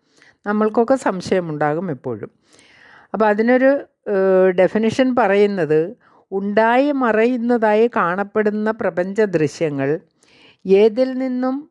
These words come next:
പൊന്തി വരുന്നു, ഏതിൽ നിലനിൽക്കുന്നു, ഏതിൽ തിരിച്ചു മറയുന്നു, ഇതാണ്, ഏഹ്, ആരാഞ്ഞ്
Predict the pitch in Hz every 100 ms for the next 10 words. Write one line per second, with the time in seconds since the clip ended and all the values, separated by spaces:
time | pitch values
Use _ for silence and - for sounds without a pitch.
0 | _ _ _ - 202 208 208 220 165 151
1 | 151 156 180 247 _ _ _ 190 196 208
2 | 214 262 262 220 185 214 269 180 - 165
3 | 151 151 151 - - 185 180 170 208 202
4 | - 185 180 208 - 262 175 139 139 135
5 | 135 139 - 170 170 151 139 170 254 _
6 | _ _ _ _ _ _ _ _ - 165
7 | 151 151 147 76 82 _ _ _ - 196
8 | 196 190 170 214